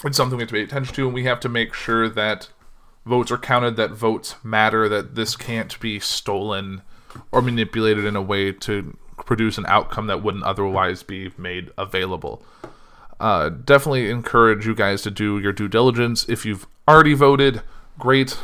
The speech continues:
Like, I voted, uh, a couple weeks back before, like, the day, yeah, basically the day I got sent home for a stay-at-home order, uh,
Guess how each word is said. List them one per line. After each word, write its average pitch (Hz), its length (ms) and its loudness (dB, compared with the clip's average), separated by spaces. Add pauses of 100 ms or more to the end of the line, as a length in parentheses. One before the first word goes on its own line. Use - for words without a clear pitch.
Like, 113 180 -4
I 120 140 6
voted, 120 480 2
uh, 110 320 4
a - 20 -14
couple 113 300 0
weeks 104 240 -6
back 123 360 4
before, 110 460 2 (640)
like, 123 260 -6
the 113 120 0
day, 117 640 2 (680)
yeah, 175 100 -2
basically 190 280 2
the 110 40 -2
day 123 100 6
I 131 100 6
got 135 160 6
sent 123 200 0
home 101 380 -2 (720)
for 110 340 4
a 101 300 2 (200)
stay-at-home 110 560 0
order, 95 360 -2 (520)
uh, 95 340 2